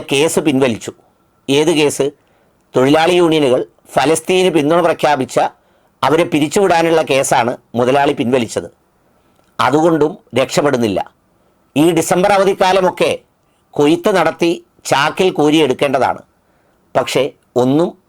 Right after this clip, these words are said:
നടക്കുന്നില്ല. ഈ ഘട്ടത്തിലാണ് അതിൻ്റെ സി ഇ ഒ ലക്ഷ്മൺ നരസിംഹൻ ജീവനക്കാർക്ക്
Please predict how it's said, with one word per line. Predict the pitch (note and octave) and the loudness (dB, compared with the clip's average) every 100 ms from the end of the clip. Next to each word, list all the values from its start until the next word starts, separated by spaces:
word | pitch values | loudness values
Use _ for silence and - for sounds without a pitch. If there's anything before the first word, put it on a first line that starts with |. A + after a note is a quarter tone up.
| A#2 | -4
നടക്കുന്നില്ല. | A#2 A#2+ D3 C3 F2 - _ _ _ _ _ _ - | -2 -2 -2 -4 -6 -10 _ _ _ _ _ _ -2
ഈ | F3 A3+ | 0 0
ഘട്ടത്തിലാണ് | G3+ G3+ E3+ G3 C#3 B2+ - _ _ _ _ _ - | 0 -2 0 0 0 -2 -6 _ _ _ _ _ -2
അതിൻ്റെ | C#3+ E3+ F3 | 0 0 0
സി | D#3 D3+ F#3+ | 0 0 0
ഇ | F3 | 0
ഒ | G#2+ - _ _ | 0 -4 _ _
ലക്ഷ്മൺ | A#2+ D#3 D3+ - G#3+ G#3+ | -2 0 -2 -4 -2 0
നരസിംഹൻ | G3 E3+ - F#3 D3+ G2+ - _ _ _ _ _ _ _ | 0 0 0 0 0 -4 -10 _ _ _ _ _ _ _
ജീവനക്കാർക്ക് | A2+ C3+ E3+ F#3 F3 C#3 - | 0 2 4 2 0 0 0